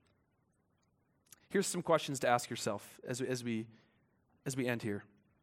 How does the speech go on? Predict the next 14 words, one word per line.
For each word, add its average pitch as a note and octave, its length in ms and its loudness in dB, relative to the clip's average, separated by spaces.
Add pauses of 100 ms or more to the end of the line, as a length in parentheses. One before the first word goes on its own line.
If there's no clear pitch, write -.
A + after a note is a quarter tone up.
(1300)
Have F3+ 120 6
I G3 80 10
been G3+ 140 6
more F#3+ 180 4
concerned F#3 460 2
with D#3 160 2
my D3 320 6
plan A#2 560 0 (1400)
than C#3+ 180 2
I C3+ 100 4
am C3 160 2
with C3 120 -2
God's A2 280 2
plan? F#2+ 300 -6